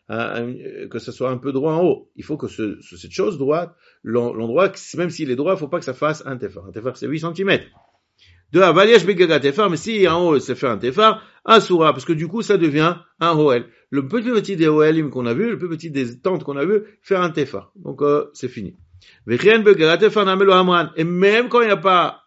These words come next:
un tefar, ça, c'est permis. Et la chaîne Bepachon, Mishou, ça, ça, le Gaga Tefar. À condition qu'il n'y a pas dans les trois tfachim de,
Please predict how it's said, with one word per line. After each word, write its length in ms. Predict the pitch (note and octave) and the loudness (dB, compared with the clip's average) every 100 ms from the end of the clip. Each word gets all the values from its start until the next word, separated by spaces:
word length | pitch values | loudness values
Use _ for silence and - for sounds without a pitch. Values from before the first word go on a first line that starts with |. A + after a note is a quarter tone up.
| - | -8
un 120 | D3 | -6
tefar, 560 | E3+ D#3+ E3 B2+ D#2+ _ - _ | -4 -2 0 0 -2 _ -20 _
ça, 500 | - G#3 F#3+ D#3+ - | 0 4 6 6 2
c'est 160 | - E3+ | -4 -2
permis. 460 | D#3+ E3 F3 D#3 E3 | 0 0 0 -2 -2
Et 180 | F#3+ G#3+ | 0 2
la 160 | A3 | 2
chaîne 240 | F#3+ G#3 G#3 | 2 0 2
Bepachon, 460 | F#3+ G3+ F3 C#4+ | 2 2 2 2
Mishou, 200 | C#4+ E3+ | 2 -2
ça, 140 | C3+ B2 | -4 -6
ça, 140 | A#2+ | -6
le 220 | A#2 G#2 | -6 -6
Gaga 280 | G2 F#2+ E2+ | -4 -6 -6
Tefar. 340 | E2 D2+ - _ - _ | -10 -14 -20 _ -20 _
À 80 | C3 | -8
condition 440 | D#3 G3 F#3 A#3+ G3 | -2 -2 -2 -4 -4
qu'il 140 | F3 | 0
n'y 80 | F#3+ | 2
a 100 | F3 | 2
pas 180 | G3 F#3+ | 0 0
dans 160 | D#3+ | 0
les 120 | D3+ | -2
trois 480 | C#3+ F#3+ G3 - - _ | -4 2 2 2 -6 _
tfachim 560 | - D#3 - G3+ D3 F#2 - _ _ | -6 -4 -2 -2 -2 -4 -12 _ _
de, 920 | B2+ A2+ F#3 F3 D#3+ C#3+ C3+ A#2 F2+ | -18 6 10 10 10 8 8 6 0